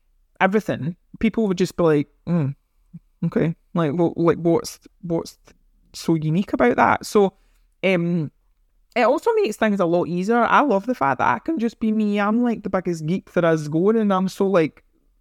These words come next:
lanky and <laughs> uncoordinated, and I like,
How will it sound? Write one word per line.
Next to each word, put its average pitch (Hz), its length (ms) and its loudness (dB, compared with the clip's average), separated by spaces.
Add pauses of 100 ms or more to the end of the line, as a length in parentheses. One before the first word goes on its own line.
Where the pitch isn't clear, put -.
(680)
lanky 165 840 -4
and 180 240 0 (200)
<laughs> - 200 0
uncoordinated, 202 1200 0
and 175 240 0 (480)
I 196 100 4
like, 185 440 -2